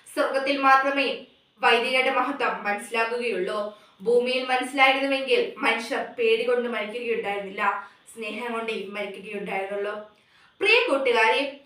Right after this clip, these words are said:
ഒരു ദൈവ പൈതലിനെ സംബന്ധിച്ചിടത്തോളം അവരുടെ ജനനം മുതൽ മരണം വരെ ഒഴിച്ചുകൂടാനാവാത്ത ഒരു ആത്മീയ സാന്നിധ്യമാണ് ഓരോ പുരോഹിതരും.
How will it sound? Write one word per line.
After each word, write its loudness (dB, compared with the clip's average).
ഒരു 2
ദൈവ 6
പൈതലിനെ 2
സംബന്ധിച്ചിടത്തോളം 0
അവരുടെ 6
ജനനം 2
മുതൽ 2
മരണം 6
വരെ 2
ഒഴിച്ചുകൂടാനാവാത്ത 4
ഒരു -2
ആത്മീയ 6
സാന്നിധ്യമാണ് 2
ഓരോ -4
പുരോഹിതരും. -8